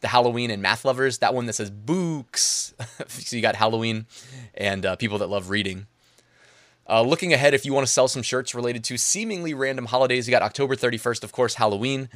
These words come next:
November second, Deviled Egg Day. I love some deviled eggs, even though I don't eat them that often. Uh, November third, Sandwich Day. November fourth, Use Common Sense Day. November sixth,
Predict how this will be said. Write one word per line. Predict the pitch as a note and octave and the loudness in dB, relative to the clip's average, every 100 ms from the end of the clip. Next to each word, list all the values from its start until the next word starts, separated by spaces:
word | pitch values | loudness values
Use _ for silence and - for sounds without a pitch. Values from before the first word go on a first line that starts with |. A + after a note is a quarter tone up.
| A#2+ | -16
November | - A#2 B2 | -6 -2 0
second, | A2 - D#3 D#3 C#3+ | 0 2 2 0 -6
Deviled | A2+ A#2+ B2 - | -2 -2 -2 -2
Egg | A2+ A2+ | -6 -2
Day. | B2 A#2+ A#2+ - | -2 -2 -6 -10
I | |
love | G#2 A#2 | -4 -4
some | A#2 | -4
deviled | G#2 G#2 G2+ | -4 -4 -2
eggs, | A2 A2+ A2 - - - | -2 -2 -8 -10 -16 -16
even | - A2+ | -8 -2
though | |
I | G#2 | -2
don't | G#2 | -2
eat | A2+ | -6
them | A#2 A2+ | -6 -4
that | A2 | -2
often. | A2 - A2 A2 - - - | -4 -6 -10 -12 -20 -20 -6
Uh, | G2+ | -4
November | A2 C#3+ B2+ | 0 0 0
third, | A2+ C#3+ D3+ D3 | 0 2 2 2
Sandwich | - - C3+ C#3+ C3+ | -6 -2 -2 -2 0
Day. | C3+ C3 | 2 0
November | B2+ A#2 A#2 G#2 | -2 -4 -4 -4
fourth, | - D3 D3 C#3 - | -6 -2 -2 -2 -12
Use | A2 D3 G3+ | -12 -8 -6
Common | - D#3 D3 | -4 -6 -6
Sense | A#2+ D3+ D#3+ | -6 -6 -8
Day. | - F#2 F#2 _ - - - - | -8 -8 -8 _ -20 -20 -20 -8
November | A#2 C#3 | 0 2
sixth, | C#3 - G3+ - - - | 4 4 2 0 -2 -4